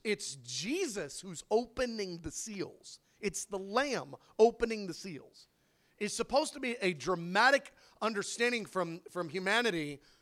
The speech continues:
We're in the hour where the Lamb is getting to business, and he's opening seals that have been sealed for forever.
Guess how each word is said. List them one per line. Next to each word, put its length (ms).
We're 480
in 320
the 200
hour 720
where 240
the 140
Lamb 640
is 160
getting 280
to 120
business, 680
and 100
he's 220
opening 500
seals 600
that 100
have 100
been 180
sealed 680
for 240
forever. 580